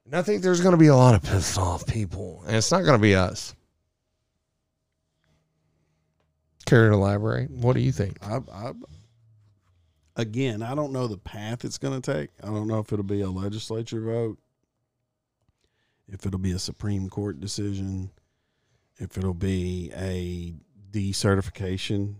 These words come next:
Speaker 2: at the state level, the federal level of certain states' elections that makes it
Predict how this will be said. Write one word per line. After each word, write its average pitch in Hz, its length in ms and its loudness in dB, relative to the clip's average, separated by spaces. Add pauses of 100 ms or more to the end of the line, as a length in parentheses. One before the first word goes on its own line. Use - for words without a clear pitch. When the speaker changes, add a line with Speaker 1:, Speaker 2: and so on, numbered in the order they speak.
(120)
Speaker 2:
at 95 120 -12
the - 60 -16
state 98 460 -6
level, 135 540 -2 (100)
the - 60 -20
federal 120 480 0
level 123 580 -2
of 98 80 -4
certain 113 360 0
states' 110 420 -4
elections 127 800 -2 (760)
that 98 260 2
makes 98 400 -4
it 90 160 -2